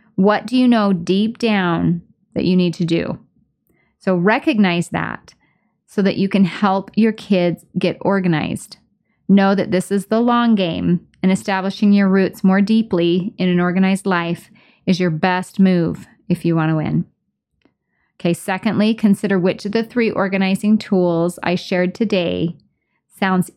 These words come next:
easiest to teach your kids. So we talked about home base, catch it as you think of it,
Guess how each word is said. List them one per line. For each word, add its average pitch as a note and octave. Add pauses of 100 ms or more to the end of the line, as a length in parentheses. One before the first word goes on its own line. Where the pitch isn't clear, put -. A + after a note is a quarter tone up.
easiest G3+
to E3+
teach F3
your F3+
kids. E3+
So E3+
we E3+
talked F3+
about E3+
home F3
base, G#3+ (520)
catch F3+
it G3
as F#3+
you F3
think F#3+
of G#3+
it, C#4